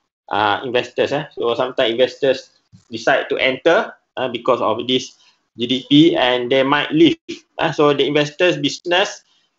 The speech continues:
okay, they can come and leave, eh. So, uh, I think we can see, eh, uh, some of company that already set up, eh, in Malaysia, uh, they decide to, to, to, to, uh, terminate, eh, their operation, okay, and move to another country, eh. So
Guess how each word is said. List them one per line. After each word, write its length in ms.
okay, 240
they 240
can 320
come 160
and 160
leave, 220
eh. 260
So, 640
uh, 400
I 80
think 160
we 80
can 240
see, 240
eh, 140
uh, 680
some 240
of 180
company 720
that 240
already 560
set 220
up, 100
eh, 400
in 160
Malaysia, 320
uh, 140
they 240
decide 420
to, 540
to, 200
to, 380
to, 120
uh, 380
terminate, 380
eh, 220
their 160
operation, 640
okay, 160
and 160
move 240
to 80
another 260
country, 400
eh. 140
So 500